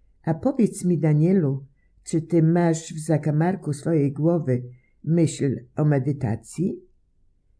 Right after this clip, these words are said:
Że porozmawiamy o medytacji, żebym ja później ją mogła nagrać ludziom, żeby prawidłowo medytowali?" Daniel: Wiesz,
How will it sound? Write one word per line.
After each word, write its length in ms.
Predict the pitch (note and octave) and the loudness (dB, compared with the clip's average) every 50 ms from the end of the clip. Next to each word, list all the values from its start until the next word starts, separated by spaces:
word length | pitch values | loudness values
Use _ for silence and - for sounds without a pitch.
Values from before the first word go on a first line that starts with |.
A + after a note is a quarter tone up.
| _ _ _ | _ _ _
Że 160 | - - F3+ F3 | -2 0 0 2
porozmawiamy 840 | F3+ F3+ D#3+ E3+ E3 E3 E3 E3 D#3+ D3+ E3+ E3+ E3 D#3+ D3+ D3+ D3+ | 4 4 4 4 4 4 2 2 4 4 4 4 4 4 2 2 2
o 120 | D3 D3 | 0 0
medytacji, 1000 | C#3 C#3 C#3 C#3+ C#3 B2 B2+ - E3+ F#3+ G3+ - - - - - G#2 - - - _ _ _ _ _ _ _ _ | 0 0 -2 -2 -4 -8 -4 -2 0 0 -2 -2 -6 -14 -12 -10 -10 -10 -10 -12 _ _ _ _ _ _ _ _
żebym 400 | - - F3+ E3+ E3 F3 F3 F3+ | -4 -2 0 2 2 4 4 6
ja 180 | F#3+ G3 G3 | 6 4 4
później 480 | G3 G3 G3 G3+ F#3+ F3+ F3+ F#3 F3+ F3+ | 2 2 2 2 2 4 2 2 2 4
ją 140 | F3 E3+ E3+ | 2 2 2
mogła 480 | E3+ E3+ F3+ F#3 F3 F3 E3+ E3+ E3 | 2 0 0 0 0 0 0 0 0
nagrać 600 | E3 E3 E3+ E3+ D#3+ D#3+ D#3 D#3+ D#3 D#3 - - | 0 0 0 -2 -2 -2 0 0 0 -2 -2 -2
ludziom, 600 | E3+ F3+ G#3 A#3 G#3+ - - C3 A#2+ A#2 A2+ G2+ - - _ _ _ _ _ _ _ _ _ _ | -2 0 0 0 -2 -2 -2 -2 0 0 -2 -4 -6 -10 _ _ _ _ _ _ _ _ _ _
żeby 300 | - F3+ F3 D#3+ E3+ F3 | -4 -2 0 0 0 -2
prawidłowo 880 | F3 D#3+ D#3+ E3+ D3+ D#3 C#3 - C#3 C#3+ C3+ B2 B2 C#3 C#3+ D#3+ F3 | -2 0 0 0 0 0 -2 0 0 0 0 0 0 -2 -2 -2 0
medytowali?" 1000 | E3+ D#3 D3+ C#3 D3+ D#3 D#3 - G3+ F#3+ G#3+ A#3 A3+ F#3+ B2+ A2 - - - _ _ _ _ _ _ _ _ _ _ _ _ _ _ _ _ _ _ _ _ _ _ _ _ _ _ _ _ _ _ _ _ _ _ _ _ _ _ _ _ _ _ - - | 0 0 0 0 -2 -4 -4 -4 -4 -2 -2 -2 0 0 0 -2 -2 -4 -8 _ _ _ _ _ _ _ _ _ _ _ _ _ _ _ _ _ _ _ _ _ _ _ _ _ _ _ _ _ _ _ _ _ _ _ _ _ _ _ _ _ _ -10 -6
Daniel: 540 | C#3+ D#3+ D#3+ C#3 C3+ C3 A#2+ G#2+ F#2 - - - - _ _ - | -2 0 2 2 2 2 0 0 -2 -4 -8 -14 -20 _ _ -12
Wiesz, 720 | - E3 E3+ D3+ A2+ G#2 G#2 - - - - - _ _ | -6 0 0 2 2 0 -2 -4 -10 -16 -18 -20 _ _